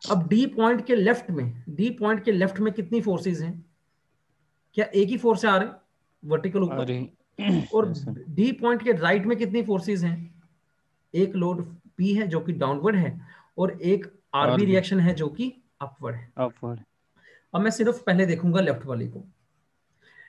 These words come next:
Speaker 1: Left वाले का moment D पे क्या बनेगा, Left वाले का moment डी पे क्या बनेगा, ठीक है।
Speaker 2: आरए into X।
Speaker 1: तो क्या बनेगा? आरए into एक्स
Speaker 2: एक्स।
Speaker 1: distance। हमने moment को क्या लिखा है? लोड into perpendicular distance।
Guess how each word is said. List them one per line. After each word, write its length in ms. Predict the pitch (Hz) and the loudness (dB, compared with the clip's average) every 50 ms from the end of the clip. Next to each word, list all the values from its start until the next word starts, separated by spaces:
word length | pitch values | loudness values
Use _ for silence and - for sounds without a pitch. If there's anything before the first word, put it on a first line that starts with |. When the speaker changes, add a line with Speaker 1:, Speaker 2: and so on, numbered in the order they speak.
| - - | -10 -4
Speaker 1:
Left 300 | 139 170 226 233 - - | 0 0 0 0 0 0
वाले 260 | 226 226 226 226 233 | 2 4 4 4 4
का 160 | 233 247 240 | 4 4 4
moment 420 | 233 208 185 180 185 190 220 220 180 | 4 6 6 6 6 6 6 6 6
D 160 | 180 202 190 | 4 2 4
पे 120 | 170 220 | 2 2
क्या 200 | 202 208 175 160 | 2 4 2 2
बनेगा, 440 | 139 131 117 113 - - - - - _ _ _ _ _ _ _ _ - | 2 0 -2 -4 -6 -10 -14 -18 -20 _ _ _ _ _ _ _ _ -6
Left 280 | 127 151 175 170 170 | -2 -2 -2 -2 -4
वाले 300 | 170 151 143 135 131 135 | -4 -2 -2 -2 -2 -2
का 180 | 135 - 180 190 | -2 0 0 0
moment 400 | 185 151 143 143 143 156 175 165 | 0 0 -2 -2 0 0 0 -2
डी 240 | 160 135 143 139 135 | -2 -4 -6 -8 -8
पे 140 | 135 180 180 | -6 -6 -4
क्या 200 | 175 170 143 139 | -2 0 -2 0
बनेगा, 520 | 131 120 117 - - - - - - - _ _ _ _ _ _ _ _ _ | -2 -4 -6 -6 -8 -10 -12 -16 -16 -18 _ _ _ _ _ _ _ _ _
ठीक 200 | - 160 156 170 | -10 -10 -4 -4
है। 300 | 202 214 220 139 123 123 | -4 -4 -2 -2 -2 -2
Speaker 2:
आरए 260 | 127 123 131 127 131 | 0 -2 -2 -4 -4
into 380 | 131 131 123 _ - - - - | -4 -6 -10 _ -16 -16 -14 -14
X। 240 | 127 - _ - - | -16 -16 _ -10 -4
Speaker 1:
तो 120 | 180 185 | -4 -2
क्या 140 | 180 226 220 | 0 2 2
बनेगा? 340 | 196 185 175 170 170 170 - | 2 4 4 4 2 2 0
आरए 460 | - - - 170 165 160 165 185 202 | -2 -2 -2 0 2 2 4 2 2
into 420 | 196 175 175 165 165 170 202 247 | 2 2 0 0 2 2 0 -2
एक्स 1400 | 277 - - - _ _ _ _ _ _ _ _ _ _ _ _ _ _ _ _ _ _ _ _ _ _ - - | -2 -4 -10 -20 _ _ _ _ _ _ _ _ _ _ _ _ _ _ _ _ _ _ _ _ _ _ 0 0
Speaker 2:
एक्स। 200 | 247 269 - - | 2 2 2 -2
Speaker 1:
distance। 500 | 277 240 - 254 233 226 - - - - - - _ _ _ - | -4 -2 -2 -2 -2 -2 -4 -6 -10 -12 -14 -20 _ _ _ -6
हमने 200 | 160 165 196 220 | -2 0 2 2
moment 320 | 208 208 196 202 220 208 | 2 2 2 2 2 2
को 100 | 214 240 | 0 0
क्या 120 | - 240 226 | 2 4 2
लिखा 180 | 185 156 135 | 2 2 0
है? 60 | 147 135 | -2 -2
लोड 300 | 139 143 165 180 196 196 | 0 2 2 4 4 4
into 220 | 196 190 208 220 | 2 0 -2 -2
perpendicular 460 | 190 202 185 208 202 202 208 214 220 | -4 -4 -4 -2 0 0 0 0 0
distance। 400 | 185 170 170 - 160 147 - - | -2 -2 -6 -8 -12 -14 -14 -16